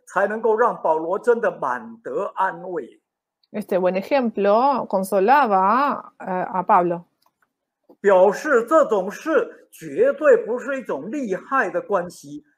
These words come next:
Speaker 1: 而是能不能行道的问题。
Speaker 2: La cuestión era si podían poner en obra el evangelio.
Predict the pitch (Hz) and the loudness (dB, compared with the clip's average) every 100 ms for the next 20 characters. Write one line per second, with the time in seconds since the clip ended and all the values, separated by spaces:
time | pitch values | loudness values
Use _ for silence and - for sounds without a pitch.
0 | _ 147 226 233 - 285 175 185 220 320 | _ 2 2 2 -2 -4 0 0 2 0
1 | - 330 277 202 247 240 175 233 277 269 | 0 2 4 2 -2 -2 -4 -2 0 2
2 | 247 196 277 233 139 - _ 220 247 _ | 2 -2 -2 -2 -4 -16 _ _ _ _
3 | _ _ _ _ _ _ _ _ _ _ | _ _ _ _ _ _ _ _ _ _
4 | - 190 202 180 208 220 220 214 226 240 | -8 -4 -4 -4 -4 -2 -2 0 0 -2
5 | - 202 190 190 202 202 202 196 190 196 | -4 0 2 4 4 2 0 -2 0 0
6 | 190 277 269 185 185 185 247 311 - _ | 2 2 2 2 2 2 0 -2 -6 _
7 | _ - 196 180 175 175 175 254 196 175 | _ -6 0 0 0 -4 -2 0 2 0
8 | 165 | -4